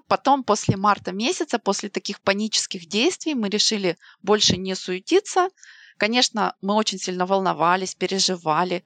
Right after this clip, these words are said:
Я очень много плакала. Саша и старшая дочь уехали в октябре.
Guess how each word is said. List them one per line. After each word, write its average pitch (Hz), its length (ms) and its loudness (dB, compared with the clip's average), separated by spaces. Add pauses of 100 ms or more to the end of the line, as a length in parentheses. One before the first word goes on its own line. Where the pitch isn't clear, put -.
Я 190 260 4
очень 208 320 0
много 180 240 -2
плакала. 175 680 0 (140)
Саша 202 560 2 (100)
и 180 220 -6
старшая 190 460 0
дочь 170 260 -2
уехали 175 360 -4
в 165 80 -6
октябре. 190 540 -2